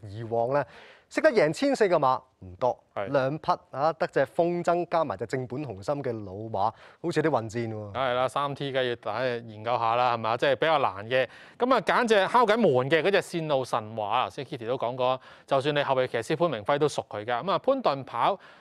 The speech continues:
Speaker 2: 咁啊，上一場呢，其實都終點前有少少夾啦，睇埋風箏一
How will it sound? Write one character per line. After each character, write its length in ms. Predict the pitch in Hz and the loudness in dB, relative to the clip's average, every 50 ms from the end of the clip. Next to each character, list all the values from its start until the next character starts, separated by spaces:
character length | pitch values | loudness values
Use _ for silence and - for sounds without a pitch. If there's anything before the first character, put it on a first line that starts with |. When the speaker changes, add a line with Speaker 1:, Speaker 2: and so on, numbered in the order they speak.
| - - - _ _ | -20 -20 -20 _ _
Speaker 2:
咁 140 | - 233 254 | -4 0 2
啊， 80 | 269 208 | 2 2
上 280 | - - 170 170 226 | 2 2 2 2 2
一 40 | 254 | 0
場 280 | - - 151 117 117 131 | 0 0 0 0 0 0
呢， 160 | 170 196 196 | 0 -2 -2
其 140 | - - 123 | -2 -4 -6
實 100 | 120 117 | -6 -6
都 300 | - 160 165 165 165 170 160 | -4 -2 -2 -2 -2 -4 -4
終 220 | - 214 214 214 | -2 -2 0 0
點 160 | 156 143 170 | 0 -2 -2
前 200 | 170 - - 107 | -4 -6 -8 -10
有 100 | 104 117 | -10 -10
少 100 | - - 131 | -10 -12 -12
少 100 | - 156 156 | -10 -12 -10
夾 280 | - - 123 104 - | -6 -6 -6 -6 -4
啦， 100 | 127 139 | -6 -6
睇 100 | 135 139 143 | -4 -4 -4
埋 100 | 139 - | -4 -4
風 220 | - 151 147 147 | -6 -8 -10 -8
箏 160 | 139 156 143 | -6 -6 -6
一 60 | 139 | -4